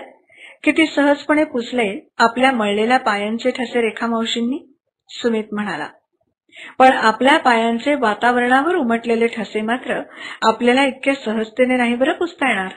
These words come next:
त्याकरता आपल्याला झाडं लावावी लागतील. या हिरव्या गर्द झाडांनी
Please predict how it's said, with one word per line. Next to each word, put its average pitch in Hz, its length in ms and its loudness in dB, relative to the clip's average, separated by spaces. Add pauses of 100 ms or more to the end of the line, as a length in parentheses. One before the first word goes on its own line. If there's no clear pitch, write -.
(880)
त्याकरता 247 540 4
आपल्याला 240 560 2
झाडं 220 380 -4
लावावी 220 420 0
लागतील. 190 340 -6 (800)
या 247 260 6
हिरव्या 247 540 2
गर्द 254 400 0
झाडांनी 220 640 -2